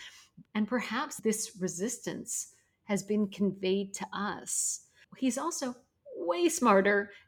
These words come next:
and way more complicated than he's given credit for. Many a biographer has thrown up their hands trying to figure him out.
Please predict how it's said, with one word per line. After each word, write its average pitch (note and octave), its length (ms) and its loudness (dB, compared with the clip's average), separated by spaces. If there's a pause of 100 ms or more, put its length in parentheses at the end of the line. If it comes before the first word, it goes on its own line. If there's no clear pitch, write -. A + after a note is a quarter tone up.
(120)
and G#3 200 2
way G#3 320 2
more G3+ 240 4
complicated F#3+ 720 -2 (120)
than F#3+ 120 2
he's F#3+ 300 -4
given F#3+ 220 0
credit A3+ 380 -4
for. - 320 -6 (320)
Many E4+ 300 6
a D#4+ 60 2
biographer C#4+ 580 0
has G3 240 0
thrown A3 200 4
up B3 120 -2
their A3 100 -2
hands G3+ 460 0
trying D3+ 300 -8
to C#3+ 100 -12
figure D#3+ 340 -6
him C#3+ 140 -6
out. - 300 -10